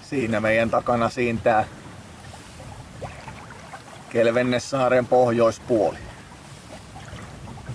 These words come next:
Tai pohjoisranta. Tästä länsipuolelta Kelvennettä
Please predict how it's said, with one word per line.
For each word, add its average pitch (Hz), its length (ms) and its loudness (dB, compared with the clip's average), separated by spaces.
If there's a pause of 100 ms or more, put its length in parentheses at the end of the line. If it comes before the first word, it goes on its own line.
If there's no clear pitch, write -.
(160)
Tai 98 120 -4
pohjoisranta. 107 1000 0 (880)
Tästä - 280 -4 (1700)
länsipuolelta 113 960 2
Kelvennettä 110 720 2